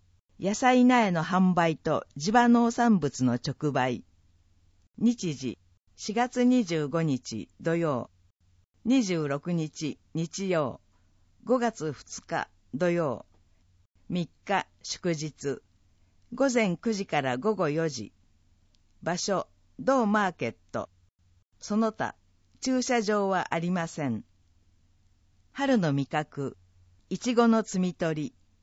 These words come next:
市農産物生産組合では、栽培農家の協力により、いちごの摘み取り、株売りを希望する方を募集します。日時、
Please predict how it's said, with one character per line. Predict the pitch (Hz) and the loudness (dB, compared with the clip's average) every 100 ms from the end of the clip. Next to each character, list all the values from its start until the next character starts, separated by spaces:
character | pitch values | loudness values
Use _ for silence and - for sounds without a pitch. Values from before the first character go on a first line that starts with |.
| _ _ _ _ _ - | _ _ _ _ _ -14
市 | - 262 - - | -4 -2 -2 0
農 | 214 220 | 2 2
産 | 233 214 | 2 2
物 | 208 202 202 | 2 0 -4
生 | 208 202 | -2 -2
産 | 196 190 190 | 0 -2 -2
組 | - 175 143 | -2 -2 -2
合 | 120 113 | -2 -6
で | 120 | -6
は、 | 113 - _ _ _ _ - | -8 -12 _ _ _ _ -10
栽 | 262 254 247 | -2 0 2
培 | 240 233 | 0 2
農 | 220 214 | 2 0
家 | - | -2
の | 139 123 | -2 -2
協 | - 180 175 | -2 -2 0
力 | 170 - | -4 -2
に | 165 151 | -2 -2
よ | 151 | -4
り、 | 135 - _ _ _ _ _ | -6 -10 _ _ _ _ _
い | - | -12
ち | - | -2
ご | 233 226 | 4 4
の | 214 | 4
摘 | - 196 | 0 0
み | 196 | 0
取 | - 175 165 | 0 -2 -2
り、 | - _ _ _ _ | -8 _ _ _ _
株 | 190 170 185 | -8 -6 -4
売 | 170 | -4
り | 160 - _ - | -6 -10 _ -8
を | 160 - _ _ - | -8 -8 _ _ -8
希 | 202 | -2
望 | 240 233 | 0 0
す | 220 | -4
る | 214 | -6
方 | 208 - 196 | -6 -4 -2
を | 156 - _ _ - | -2 -6 _ _ -6
募 | 170 | -4
集 | - 180 | -2 -4
し | 165 170 | -4 -4
ま | 151 139 | -4 -6
す。 | - - _ _ _ _ _ _ _ _ _ - | -12 -20 _ _ _ _ _ _ _ _ _ -2
日 | 214 240 180 | 0 0 -4
時、 | 123 117 | -6 -8